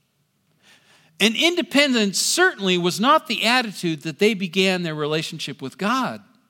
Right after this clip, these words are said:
with. Paul reminded them that the message that they heard was the same message that he shared wherever he went.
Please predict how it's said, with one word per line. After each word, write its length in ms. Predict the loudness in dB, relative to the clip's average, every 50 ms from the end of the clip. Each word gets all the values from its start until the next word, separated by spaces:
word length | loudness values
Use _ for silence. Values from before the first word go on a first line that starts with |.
| _ _ -16
with. 460 | -14 -14 -14 -14 -16 _ _ _ _ _ _ _ _ _ _ _ _ _ _ _ _ _ _ _ _ _ _ _ _ _ _ _ _ _ _ _
Paul 280 | 2 4 6 8 8 6
reminded 720 | 6 4 2 4 4 4 4 4 4 2 0 -2 -4 -2
them 180 | -2 -2 -2 -2
that 160 | -4 -6 -6
the 80 | -6 -4
message 560 | -4 0 2 2 2 2 0 -2 -6 -6 -8
that 140 | -6 -2 -2
they 120 | -2 0
heard 500 | 0 -2 -2 -2 -2 -2 -4 -4 -8 -12 _ -20 _ _ -20 -20 -20 -20 -20 -20 -20 _ _ -6
was 180 | -4 -4 -4 -2
the 60 | -2
same 420 | 0 2 4 4 4 4 4 2
message 460 | 2 0 0 0 -2 -6 -6 -6 -4
that 120 | -4 -4 -4
he 80 | -4
shared 340 | -6 -6 -4 -2 -2 -2 -2
wherever 520 | -2 -2 0 2 2 2 2 0 -2 -2 -2
he 100 | -2 -2
went. 680 | -4 -4 -6 -8 -10 -12 -16 _ _ -20 -20 -20